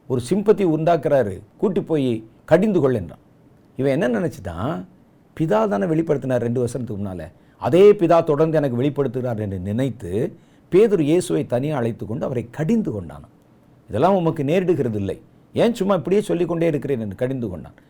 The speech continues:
அப்பதான் ஆண்டவர் பார்த்து, "பின்னாக போ சாத்தானே" என்றார். யாரை சொன்னார்? பேதுரு இல்ல,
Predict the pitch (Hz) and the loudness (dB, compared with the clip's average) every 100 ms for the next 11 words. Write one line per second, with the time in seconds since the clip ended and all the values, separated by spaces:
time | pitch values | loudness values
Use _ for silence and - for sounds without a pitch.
0 | _ - 85 113 113 202 143 139 127 - | _ -12 -6 -4 -2 0 0 -2 -2 0
1 | 131 139 - 107 95 - 190 208 175 160 | 0 0 -4 -10 -6 0 2 2 0 -4
2 | 110 - 107 101 98 85 73 71 - _ | -8 -8 -8 -8 -10 -10 -12 -16 -20 _
3 | _ _ - 131 185 - 139 131 127 - | _ _ -4 0 0 -2 -4 -4 -6 -8
4 | _ _ _ _ - 185 240 226 170 120 | _ _ _ _ 4 6 6 4 4 4